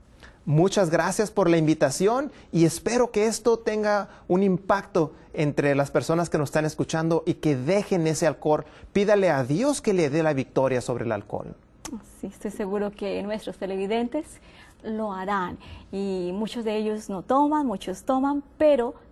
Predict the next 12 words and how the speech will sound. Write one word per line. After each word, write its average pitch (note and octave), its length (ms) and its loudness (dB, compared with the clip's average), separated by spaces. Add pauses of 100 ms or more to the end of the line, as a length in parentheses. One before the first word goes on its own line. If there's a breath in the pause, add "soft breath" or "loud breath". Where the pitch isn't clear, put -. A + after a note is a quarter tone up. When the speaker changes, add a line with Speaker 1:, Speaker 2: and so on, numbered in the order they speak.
Speaker 2:
todos C4+ 300 -4
podemos G#3+ 320 -10
tomar G3 240 -8
una G3 160 -8
decisión. - 560 -12 (480 loud breath)
Una G#3 160 -10
decisión G#3 500 -10
por G#3+ 240 -14
aprender, F3+ 600 -10 (580 loud breath)
no A#3+ 80 4
dejarnos G#3+ 360 0
convencer G#3 480 -2